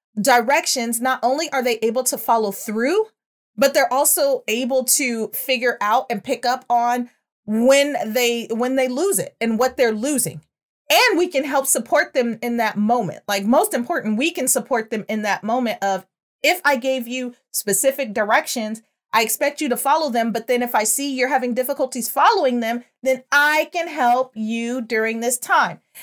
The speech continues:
And so this is why I always discourage using vague language like "this" and "that" and "these,"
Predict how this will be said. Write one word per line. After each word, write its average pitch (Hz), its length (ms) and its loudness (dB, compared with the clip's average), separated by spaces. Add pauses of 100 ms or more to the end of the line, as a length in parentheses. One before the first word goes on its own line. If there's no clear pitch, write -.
(160)
And 294 140 0
so 339 120 0
this 427 180 -2
is 381 120 -2
why 311 200 4
I 220 100 -2
always 269 420 2 (200)
discourage 240 640 0
using 240 440 -2
vague 214 300 -4
language 220 480 -2
like 180 320 -2
"this" 226 380 0
and 208 280 0
"that" 233 400 0
and 220 240 -2
"these," 269 540 -2